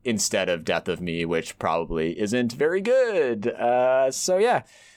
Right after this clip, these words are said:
Moving on to documentary land. We got a bunch of documentaries out this week, so I'll blaze through these. Uh, we've got The Last Dance, the Michael Jordan documentary,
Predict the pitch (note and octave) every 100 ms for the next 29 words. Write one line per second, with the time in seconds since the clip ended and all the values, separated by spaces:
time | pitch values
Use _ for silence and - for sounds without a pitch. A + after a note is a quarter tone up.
0 | _ - E3 F#3 E3+ F3+ F#3 E3+ D#3 E3
1 | F3 F3 B2 B2 D#3 D3+ A#2 B2+ B2+ F#2
2 | E2+ F2 G#2+ A2+ A#2+ A2+ A2 A2 G#2 G#2
3 | G#2+ G#2 G2+ G#2+ - G2 A2+ - F#2+ E2+
4 | E2 F2+ F2+ F2 - F2+ F2 E2+ G#2 E3
5 | - - - F#2 F#2 F2+ G2 - A2+ A#2+
6 | - F#2 F#2+ A#2 B2 F#2+ G2 G#2 B2+ F#2
7 | - - F#2+ F#2+ F#2 G2+ G2+ F#2+ G2+ A#2
8 | C3 B2+ B2 B2 B2+ A#2+ A#2+ B2 B2+